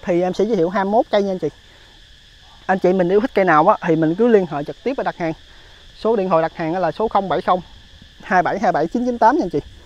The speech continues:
Anh chị mình chốt hàng mình nhớ là mình, ờ, đặt từ hai cây giùm em nha. Bên em nhận đơn là từ hai cây.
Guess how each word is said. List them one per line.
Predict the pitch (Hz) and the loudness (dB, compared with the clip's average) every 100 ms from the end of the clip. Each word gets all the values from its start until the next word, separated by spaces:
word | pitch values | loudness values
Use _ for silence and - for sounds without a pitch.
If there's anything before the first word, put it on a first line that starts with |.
| - - - | -20 -20 -10
Anh | 180 | -4
chị | 175 | 0
mình | 175 170 | 0 -2
chốt | - - | -2 -2
hàng | 196 170 | -2 -2
mình | 165 175 | -2 0
nhớ | 208 294 | 2 2
là | 233 | 0
mình, | 165 165 170 165 | 0 -2 -4 -2
ờ, | 160 160 | -2 -2
đặt | - - | -4 -2
từ | 165 165 | -2 -2
hai | 190 | -4
cây | 185 190 | -2 -2
giùm | 180 185 | -2 -4
em | 190 | -6
nha. | 202 - 185 | -6 -8 -6
Bên | 185 | -4
em | 185 | -4
nhận | 175 156 175 | -4 -4 0
đơn | 185 180 | 0 0
là | |
từ | 160 160 | -2 -4
hai | 160 185 175 | -4 -4 -2
cây. | 196 | -2